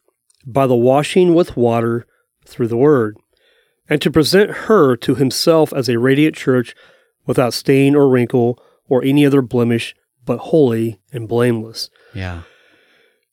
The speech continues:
Speaker 1: Like you, I mean, I think I'm guilty of, you know, not being consistent on praying. I, I pray,
Speaker 2: Mm-hmm.
Speaker 1: but not always with my wife. And so something we do differently now is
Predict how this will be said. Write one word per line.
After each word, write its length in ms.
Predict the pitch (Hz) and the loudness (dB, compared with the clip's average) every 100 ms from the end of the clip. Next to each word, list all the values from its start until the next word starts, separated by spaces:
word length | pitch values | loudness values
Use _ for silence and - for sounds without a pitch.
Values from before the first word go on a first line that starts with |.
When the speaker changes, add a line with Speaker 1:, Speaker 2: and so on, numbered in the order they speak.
| _ | _
Speaker 1:
Like 280 | 147 156 156 | -2 -2 0
you, 360 | 170 208 151 123 - _ _ - | 2 4 4 0 -8 _ _ -10
I 80 | 131 | -2
mean, 340 | 143 135 127 - | 2 2 0 -4
I 80 | - | -2
think 160 | 147 | 0
I'm 80 | 123 | 0
guilty 400 | 120 151 147 120 | 0 0 2 0
of, 180 | 113 113 _ | 0 -6 _
you 160 | 147 123 | -4 0
know, 140 | 120 | 0
not 200 | 120 123 | 0 0
being 160 | 123 117 | 0 -2
consistent 520 | 117 - 135 - 120 | -4 -4 -4 -6 -4
on 300 | 113 110 98 _ - | -4 -6 -10 _ -18
praying. 640 | - 143 139 113 104 104 _ | -6 0 0 0 -4 -12 _
I, 80 | 214 226 247 | -8 -4 -6
I 60 | |
pray, 400 | 240 160 120 143 - _ - | -2 0 0 -4 -10 _ -10
Speaker 2:
Mm-hmm. 320 | 107 104 110 - _ _ _ _ _ _ | -8 -8 -12 -16 _ _ _ _ _ _
Speaker 1:
but 500 | 127 165 151 139 - | -2 0 0 -2 -4
not 220 | 143 135 | -4 -2
always 260 | 139 127 123 | 0 0 0
with 100 | 120 | -4
my 160 | 117 | -6
wife. 360 | 107 120 127 120 | -4 -2 0 -2
And 100 | 113 | -4
so 320 | - 123 110 | -4 -4 -6
something 280 | 107 131 127 | -6 -6 0
we 180 | 123 117 | 0 0
do 320 | 120 123 120 | -6 -10 -6
differently 380 | 120 117 117 113 | -4 -4 -4 -4
now 240 | 117 127 | 0 0
is 200 | 113 101 | -2 -6